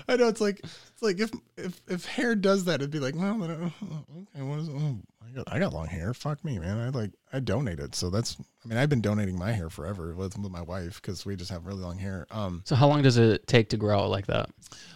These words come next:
Speaker 1: Um, it depends on, like, what I'm eating, but, like, I've done it, like, when I was younger. I stopped,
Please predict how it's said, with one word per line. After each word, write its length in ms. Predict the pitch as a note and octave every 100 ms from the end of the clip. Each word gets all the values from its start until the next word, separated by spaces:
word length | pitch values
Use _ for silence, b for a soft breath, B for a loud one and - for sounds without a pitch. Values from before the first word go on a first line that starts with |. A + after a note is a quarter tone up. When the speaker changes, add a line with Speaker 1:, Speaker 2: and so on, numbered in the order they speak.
| B
Speaker 1:
Um, 500 | - A3+ B3 A#3 G#3+ -
it 60 | F#3+
depends 460 | A#3+ - E3+ F3
on, 80 | D#3+
like, 160 | C#3+ A#2+
what 120 | C3
I'm 100 | A#2+
eating, 440 | G2 A2+ B2+ A#2 C#3+
but, 160 | A#2
like, 300 | A2+ A2+ - -
I've 180 | A#2+ B2
done 160 | C#3 C#3
it, 140 | C3 - -
like, 180 | D#3+ D3
when 80 | D3
I 40 |
was 120 | C3
younger. 160 | C#3+ B2+
I 60 | B2+
stopped, 420 | G3+ G#3 -